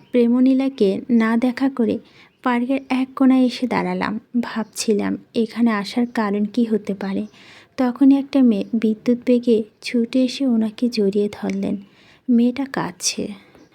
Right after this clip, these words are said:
দেখে মনে হচ্ছে জামাই মরে গেছে। হুম,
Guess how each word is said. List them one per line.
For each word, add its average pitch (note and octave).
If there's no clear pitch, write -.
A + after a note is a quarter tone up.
দেখে A#3+
মনে B3+
হচ্ছে A3
জামাই A#3+
মরে G3
গেছে। E3
হুম, G#3